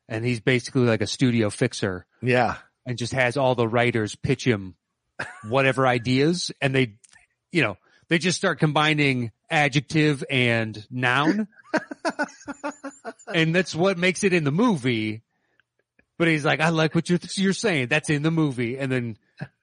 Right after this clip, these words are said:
Speaker 1: Key is like, "Wait a second. Wait." You know, he's trying to be the voice of reason and all that.
Speaker 2: Yeah.
Speaker 1: "You can't just do this.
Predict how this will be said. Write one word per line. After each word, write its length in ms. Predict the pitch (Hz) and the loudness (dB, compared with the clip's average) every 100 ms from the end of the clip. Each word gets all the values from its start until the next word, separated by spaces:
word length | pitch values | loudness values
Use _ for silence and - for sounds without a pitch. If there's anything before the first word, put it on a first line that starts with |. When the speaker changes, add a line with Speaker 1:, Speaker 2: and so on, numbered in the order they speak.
| _ _ _ - | _ _ _ -10
Speaker 1:
Key 300 | - 185 156 | -4 0 0
is 120 | 135 | 0
like, 220 | 143 139 254 | -2 -2 0
"Wait 160 | 285 | 0
a 40 | 208 | 2
second. 240 | 190 170 | 0 0
Wait." 160 | 196 170 | 0 0
You 140 | 156 | 0
know, 60 | 135 | 0
he's 140 | 143 | -2
trying 220 | - 143 127 | 0 0 0
to 60 | |
be 260 | 117 135 127 | -4 -2 -2
the 240 | 117 117 104 | -4 -4 -4
voice 240 | 135 135 123 | 0 0 -2
of 160 | 104 | -2
reason 280 | 127 127 117 | -2 -2 -4
and 80 | 104 | -2
all 60 | |
that. 80 | 160 | 2
Speaker 2:
Yeah. 160 | 220 202 | 2 2
Speaker 1:
"You 40 | |
can't 180 | 214 196 | 0 0
just 160 | 180 151 | 0 0
do 140 | 233 233 | 2 2
this. 380 | 143 123 - | 2 0 -6